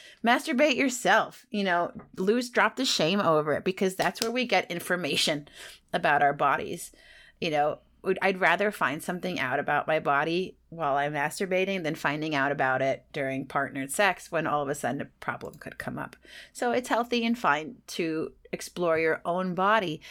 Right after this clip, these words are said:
And that way you have a better language to say, "This is what I like." So if somebody's doing something in the bedroom that you really, really don't like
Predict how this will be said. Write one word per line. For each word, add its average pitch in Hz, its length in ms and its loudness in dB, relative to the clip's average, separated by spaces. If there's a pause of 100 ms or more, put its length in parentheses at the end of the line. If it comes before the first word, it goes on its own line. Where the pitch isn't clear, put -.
(220)
And 190 160 0
that 220 260 6
way 208 140 2
you 202 140 2
have 175 200 2
a 170 140 -2 (380)
better 185 400 2
language 175 680 0
to - 100 -6
say, 147 260 0
"This 139 240 -4
is 147 140 -6
what 160 160 0
I 170 80 2
like." 208 360 -2
So 185 200 0 (300)
if 196 80 2
somebody's 269 440 0
doing 190 320 0
something 151 440 -2
in 151 80 0
the 143 80 0
bedroom 147 360 0
that 139 140 -2
you 180 160 -2
really, 190 440 2
really 196 300 2
don't 151 300 0
like 127 380 0